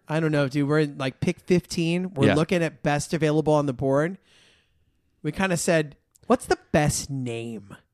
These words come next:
Speaker 2: That's
Speaker 1: out
Speaker 2: right.
Speaker 1: there?"
Speaker 2: That's what we were looking at this point. 'Cause we're not, we're not draft dorks. We're not looking into the ins and outs of these guys who are gonna be in the mid twenties. We had no idea.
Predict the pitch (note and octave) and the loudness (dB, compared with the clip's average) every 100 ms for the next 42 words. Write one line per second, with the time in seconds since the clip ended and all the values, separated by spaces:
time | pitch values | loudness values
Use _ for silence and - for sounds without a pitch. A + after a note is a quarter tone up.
0 | - A2 B2 F#2+ - - _ - C3 D#3+ | -6 0 2 0 -4 -20 _ 2 4 6
1 | F3 C#3+ A#2+ G#2+ G2+ F2+ E2+ - D2+ - | 6 8 6 2 0 0 -4 -4 -8 -2
2 | D#3+ A3 F#3 G#2+ F#2 - F3+ D#3+ A2+ F2+ | 4 6 6 2 -2 0 4 4 0 -4
3 | A2+ A2 G#2 G2+ G#2 F2+ A2 G#2 B2+ - | 2 4 4 2 -6 -2 2 4 2 0
4 | - - - _ _ _ _ _ - F3 | -4 -4 -8 _ _ _ _ _ 4 4
5 | F3 C#3+ C3+ D3 B2+ B2 A#2 B2+ G#2 G2+ | 4 4 4 4 4 4 4 2 4 2
6 | F#2+ - _ _ _ C3 B2+ A#2 A2+ A2 | 2 -4 _ _ _ 2 4 4 2 2
7 | A#2 C3 A2+ A2+ G#2 G#2+ A2 A#2+ A2 G#2+ | 0 0 2 2 2 4 4 2 2 2
8 | G2 A2 G2+ G2+ G#2 G#2 G2+ - F#2 A2+ | 4 2 2 2 2 0 -4 -2 0 0
9 | B2+ E3 D3 G#2 G2 F#2 F2 E2+ F2 D2+ | 2 2 2 2 2 2 0 0 0 0